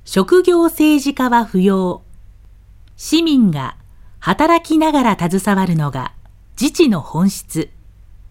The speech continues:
市議に就職という勘違いが腐敗を生む。公約。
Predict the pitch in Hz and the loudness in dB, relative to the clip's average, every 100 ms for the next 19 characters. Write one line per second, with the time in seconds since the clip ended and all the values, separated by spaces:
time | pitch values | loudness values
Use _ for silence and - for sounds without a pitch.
0 | - - - - - - - - - - | -20 -20 -20 -20 -20 -20 -20 -20 -20 -20
1 | - - - 359 381 349 226 156 - 269 | -20 -16 -2 0 2 2 2 0 0 2
2 | 294 294 269 - 254 226 226 220 208 226 | 2 -2 -4 -2 0 2 2 2 0 -2
3 | 349 - 339 285 226 151 139 - - - | -2 -2 -2 0 0 -2 -4 -6 -20 -20
4 | - - 190 277 294 269 247 220 202 185 | -8 -2 0 2 0 2 0 2 2 0
5 | 180 - - - - - - - - - | -2 -12 -20 -20 -20 -20 -20 -20 -20 -20
6 | - - - - - - - - - - | -20 -20 -20 -20 -20 -20 -20 -20 -20 -20
7 | - - - - 233 277 262 240 240 208 | -20 -20 -20 -4 0 2 2 0 0 -2
8 | 190 | -2